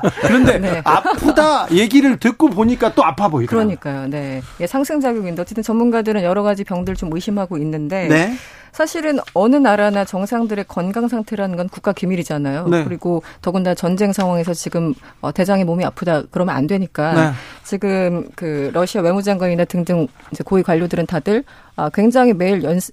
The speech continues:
Speaker 1: 그 운동하고 있고 매일 동영상이나 티비를 통해서 푸틴의 모습을 보지 않느냐, 굉장히 건강하다라고 얘기를 하고 있는 겁니다. 그런데 단-
Speaker 2: 건강하다 얘기하는 것 자체가
Speaker 1: 그러니까요. 그러니까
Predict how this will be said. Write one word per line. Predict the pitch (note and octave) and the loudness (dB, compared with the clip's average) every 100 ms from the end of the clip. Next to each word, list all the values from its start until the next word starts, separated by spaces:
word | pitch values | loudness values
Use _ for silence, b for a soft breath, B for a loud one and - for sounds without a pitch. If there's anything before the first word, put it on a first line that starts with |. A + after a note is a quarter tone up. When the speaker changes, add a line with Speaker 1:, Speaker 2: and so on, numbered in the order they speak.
| - | -12
Speaker 1:
그 | - D#3+ C3+ C2 G1+ - - - | -6 -2 -2 -4 -10 -14 -18 2
운동하고 | G#3 A3+ G#3+ F#3+ | 4 4 2 0
있고 | D#3 - A3 C#4 b b b | -2 0 0 0 b b b
매일 | F3 G#3 B3+ | 0 4 4
동영상이나 | A3 A3 F#3+ G#3 G#3+ G3 G3 | 2 -2 0 0 -2 -4 -4
티비를 | B3 B3 | -4 -6
통해서 | - G3 G3+ | -4 -6 -6
푸틴의 | - - C4+ | -10 -4 -2
모습을 | G#3 D#3+ F3+ | 0 -2 -6
보지 | - E3+ F#3+ | -4 -4 -4
않느냐, | C#3+ D#3 D3 | -2 -2 -2
굉장히 | C3 C#3+ E3+ | -2 -4 -4
건강하다라고 | - E3 G#3+ G#3+ F3+ D3+ - D#3+ D#3 E3 | -2 2 2 2 0 -2 -4 -4 -2 0
얘기를 | C#3+ F#3 | -2 -2
하고 | A3+ | -2
있는 | G#3 D#3 | -2 -2
겁니다. | C3 C3 | -2 -4
그런데 | E3 G3 G3 F#3+ B B B | -2 -2 -2 -4 B B B
단- | - G#3 D3+ | 0 2 2
Speaker 2:
건강하다 | D#3 D#3+ D#3+ D#3+ F3 B2+ | 0 0 -2 0 0 2
얘기하는 | C3+ D3 F#3 C#3 F#3+ A3+ | 2 2 -2 -4 -2 0
것 | A3 G3+ | 0 -2
자체가 | C3 B2 F3 E3 G#2+ A#2 B2+ G#2+ B | -4 -4 -6 -4 -6 -8 -10 -12 B
Speaker 1:
그러니까요. | - C#4+ B3+ - E3 D3+ | 0 4 4 2 0 0
그러니까 | D#3 | -2